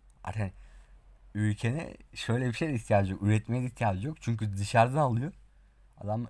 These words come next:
üstüne vergisini koyuyor. Zaten aldığı kadar vergi verdiği için,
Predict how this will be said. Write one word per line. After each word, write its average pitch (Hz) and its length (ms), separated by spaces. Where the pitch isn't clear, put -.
üstüne 120 320
vergisini 131 460
koyuyor. 175 380
Zaten - 280
aldığı 120 320
kadar 165 300
vergi 131 380
verdiği 160 340
için, 120 380